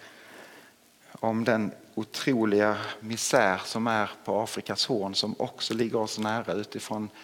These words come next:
vår missionshistoria och vår, vår närvaro där.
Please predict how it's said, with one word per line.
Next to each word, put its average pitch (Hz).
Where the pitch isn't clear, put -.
vår 104
missionshistoria 104
och 95
vår, 101
vår 110
närvaro 107
där. 104